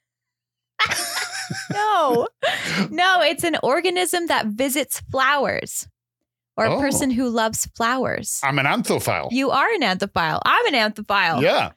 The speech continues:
Speaker 1: we're
Speaker 2: We are
Speaker 1: anthophi-
Speaker 2: anthophiles.
Speaker 1: That should be, you know how, like, plants have,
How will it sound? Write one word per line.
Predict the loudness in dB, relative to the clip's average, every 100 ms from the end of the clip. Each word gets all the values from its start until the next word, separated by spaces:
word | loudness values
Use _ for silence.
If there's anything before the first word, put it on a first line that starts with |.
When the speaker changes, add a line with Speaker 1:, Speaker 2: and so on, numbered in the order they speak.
| -2
Speaker 1:
we're | 2
Speaker 2:
We | 4
are | 4 4
Speaker 1:
anthophi- | 2 0 0
Speaker 2:
anthophiles. | -2 0 0 2 0 -2 -8 -18 -20 _ _
Speaker 1:
That | 0 2
should | 2
be, | 2
you | 2 2
know | 2 2
how, | 2
like, | 2 -2 -6
plants | -4 -2 -4 -8 -8
have, | -4 -2 -2 -4 -6